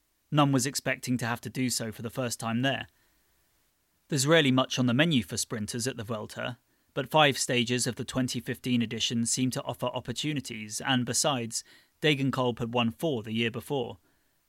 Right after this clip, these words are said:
Dumoulin would be allowed some freedom and whatever assistance the team could afford, but not much and not carte blanche.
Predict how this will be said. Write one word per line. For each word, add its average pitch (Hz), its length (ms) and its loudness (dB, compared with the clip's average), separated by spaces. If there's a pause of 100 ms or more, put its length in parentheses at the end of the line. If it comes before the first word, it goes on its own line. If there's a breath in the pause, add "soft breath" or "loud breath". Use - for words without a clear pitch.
(360)
Dumoulin 123 460 6
would 117 140 2
be 123 100 2
allowed 113 320 4
some 131 240 2
freedom 113 540 -4
and 123 240 0
whatever 123 380 2
assistance 117 500 -2
the - 100 -12
team 123 240 0
could 113 160 -6
afford, 113 420 -4 (520 soft breath)
but 156 100 0
not 160 220 2
much 131 340 0
and 117 160 2
not 127 180 0
carte - 260 -10
blanche. 107 500 -4